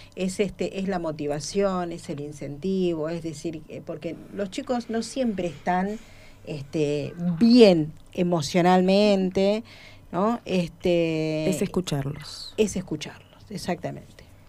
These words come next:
Speaker 2: Es escucharlo porque tienen mucho para decirnos. Los chicos y los jóvenes hoy no están siendo escuchados en algún aspecto. Por eso su rebeldía, por eso de-, muestran y hacen lo que hacen, ¿sí?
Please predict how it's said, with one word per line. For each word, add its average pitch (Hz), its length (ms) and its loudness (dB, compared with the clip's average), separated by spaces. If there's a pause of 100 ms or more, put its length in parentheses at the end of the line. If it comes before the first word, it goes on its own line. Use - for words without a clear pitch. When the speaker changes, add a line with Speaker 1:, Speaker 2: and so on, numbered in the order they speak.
(100)
Speaker 2:
Es 180 120 -10
escucharlo 196 460 -2
porque 180 160 -4
tienen 196 240 2
mucho 190 300 -2
para 160 180 -6
decirnos. - 880 -12 (140)
Los 175 220 -6
chicos 202 320 -4
y 196 40 0
los 180 160 0
jóvenes 202 420 0
hoy 220 140 -2
no 220 80 0
están 220 280 -4
siendo 196 240 -4
escuchados 180 540 -8
en 170 80 -10
algún 175 220 -4
aspecto. 180 420 -12
Por 202 160 0
eso 226 220 0
su 208 100 -4
rebeldía, 202 540 2
por 202 180 -4
eso 196 180 -2
de-, 190 160 -2
muestran 196 480 -2 (280)
y 196 80 2
hacen 190 240 0
lo 190 100 -4
que 208 140 -4
hacen, 190 320 -6
¿sí? 269 320 -6